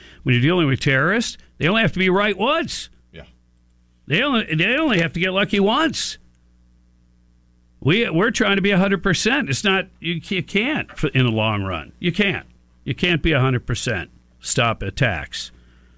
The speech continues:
Speaker 1: It's just a matter of time. Uh, I mean, as long as you're gonna let 'em continue doing what they're doing, and
Speaker 2: Mm-hmm.
Speaker 1: the Biden administration so far hasn't made a real effort.
Speaker 2: No.
Speaker 1: I mean, how long did it take for him to even strike back when,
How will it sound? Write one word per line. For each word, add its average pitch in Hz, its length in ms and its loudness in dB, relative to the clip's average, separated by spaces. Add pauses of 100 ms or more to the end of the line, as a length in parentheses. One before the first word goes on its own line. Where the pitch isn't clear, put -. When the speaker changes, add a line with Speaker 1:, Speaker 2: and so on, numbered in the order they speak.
(460)
Speaker 1:
It's - 100 -16
just 120 160 0
a 143 40 4
matter 127 240 2
of 131 80 -4
time. 80 440 -4 (240)
Uh, - 60 -2
I 262 160 0
mean, 143 180 2
as 110 100 -2
long 127 200 2
as 113 100 0
you're 123 80 -2
gonna 117 180 0
let 117 140 0
'em 95 100 -4
continue 117 480 0
doing 120 280 0
what 120 120 -2
they're 110 120 -2
doing, 147 380 0
and 120 180 2
Speaker 2:
Mm-hmm. 101 480 -14
Speaker 1:
the 107 100 -2
Biden 143 380 0
administration 143 1000 2 (260)
so 120 200 -2
far 131 220 0
hasn't 127 220 0
made 139 240 0
a 101 60 -4
real 170 300 0
effort. 175 460 -2 (340)
Speaker 2:
No. 98 160 -8
Speaker 1:
I - 20 -6
mean, 220 140 2
how 240 120 2
long 247 200 0
did 226 100 4
it 208 120 0
take 220 280 0
for 202 140 -2
him 185 160 2
to 185 80 0
even 165 360 2 (280)
strike 185 480 0
back 226 360 -2
when, 135 340 -2